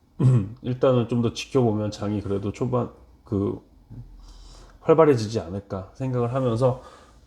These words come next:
여기에서 오늘은 빨리 마감하도록 하겠습니다. 그럼 오늘도 시청해주셔서 감사하고, 오늘도, 어, 약간 좀 빨리 얘기한 것 같은데, 어, 저도 재밌었고,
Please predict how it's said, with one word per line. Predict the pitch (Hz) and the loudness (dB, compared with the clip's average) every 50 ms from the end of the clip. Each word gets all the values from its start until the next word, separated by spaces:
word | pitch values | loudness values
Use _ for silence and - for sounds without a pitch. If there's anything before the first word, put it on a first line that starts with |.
| - - - - - - - | -20 -20 -20 -20 -10 0 2
여기에서 | 110 110 117 131 127 120 131 113 | 4 4 6 6 4 6 4 4
오늘은 | 107 107 110 113 117 123 123 120 | 4 4 4 6 6 6 6 4
빨리 | - 127 127 131 117 | 2 2 2 2 2
마감하도록 | 110 101 98 107 107 107 104 101 104 107 - - | 2 0 0 -2 -2 -4 -4 -4 -4 -6 -6 -6
하겠습니다. | 120 120 110 - - 104 98 95 98 98 98 | -6 -6 -6 -6 -8 -6 -6 -6 -6 -8 -8
그럼 | - 120 131 123 120 | -2 0 2 4 6
오늘도 | 127 147 165 160 175 | 6 6 6 6 6
시청해주셔서 | 170 - - 208 196 190 185 180 170 170 170 139 | 4 4 2 4 4 6 4 4 4 4 2 2
감사하고, | 120 120 113 113 143 143 131 123 123 120 143 143 127 113 | 2 0 0 2 4 6 6 6 6 6 4 2 2 2
오늘도, | 113 127 156 156 139 156 151 147 135 127 - - - - - - - _ _ | 0 0 -2 -2 0 2 2 2 0 -2 -6 -12 -20 -20 -20 -20 -20 _ _
어, | 135 123 120 123 | -4 -2 -2 -2
약간 | 139 143 156 151 151 | -2 -4 -4 -6 -8
좀 | - - _ _ _ - - 127 | -10 -14 _ _ _ -20 -14 -10
빨리 | - 151 175 180 175 156 139 117 110 - - | -6 -4 -2 0 0 2 2 2 2 0 -2
얘기한 | - 117 117 110 120 123 131 127 | -4 -2 -2 0 0 2 2 2
것 | 123 120 | 2 2
같은데, | 110 101 - - 117 113 113 131 131 123 127 - - - - - - _ _ | 0 0 0 -2 -2 0 2 2 2 0 -2 -6 -16 -20 -20 -20 -20 _ _
어, | 117 110 107 107 107 104 101 98 101 - - - 113 107 - _ - 107 110 - | -6 -4 -2 -2 -2 -4 -4 -6 -10 -14 -18 -20 -20 -20 -18 _ -14 -14 -12 -12
저도 | - - 107 104 104 - 120 113 110 107 104 - | -8 -6 -4 -4 -2 -2 -2 0 0 0 -2 -4
재밌었고, | - 107 107 117 120 - - 90 - - 202 220 | -4 -4 -2 -2 -2 -4 -6 -8 -8 -8 -10 -10